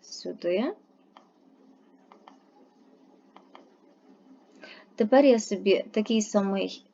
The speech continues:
скопіювала. І це буде двадцять хвилин. Отже, я змінюю на двадцять, зберегти і перемістила сюди. Дев'ята година, двадцять хвилин.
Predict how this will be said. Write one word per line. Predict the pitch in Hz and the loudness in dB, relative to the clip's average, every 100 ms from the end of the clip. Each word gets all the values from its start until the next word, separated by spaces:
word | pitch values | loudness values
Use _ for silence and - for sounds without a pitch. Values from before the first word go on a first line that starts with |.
| _ | _
скопіювала. | - - - 208 202 185 175 175 180 185 247 339 _ _ _ _ _ - - - _ _ | -12 -4 -2 -2 -2 -4 -4 -4 -4 0 -2 -2 _ _ _ _ _ -20 -20 -20 _ _
І | 214 | -4
це | - 247 | 2 2
буде | 226 247 220 | 2 4 4
двадцять | 208 196 208 196 - - 185 - | 2 4 4 4 -2 -4 -4 -6
хвилин. | - 185 175 180 196 277 - | 2 2 4 2 2 0 0
Отже, | 208 196 | 0 0
я | 190 185 | 2 2
змінюю | 180 208 196 185 180 180 | 4 2 2 0 -4 -6
на | 185 190 185 - | -6 -6 -8 -12
двадцять, | 180 180 180 180 180 - 302 381 - - _ _ _ _ _ _ - - - - - | -16 -6 -4 -4 -6 0 2 2 -2 -20 _ _ _ _ _ _ -20 -20 -20 -20 -16
зберегти | 202 190 202 190 185 - - 247 294 403 - _ _ - _ _ - | -14 2 4 4 0 -4 0 2 2 -2 -12 _ _ -20 _ _ -6
і | 277 | -6
перемістила | 320 208 190 180 185 - 214 208 208 - | -2 -2 -2 -4 -8 -6 0 2 0 -2
сюди. | - 196 190 180 | -10 -8 -6 -6
Дев'ята | 185 190 190 | -2 -2 -2
година, | 190 190 233 262 | -4 -4 -4 -2
двадцять | 202 175 185 190 | -2 -4 -4 -8
хвилин. | - 175 - | -8 -6 -6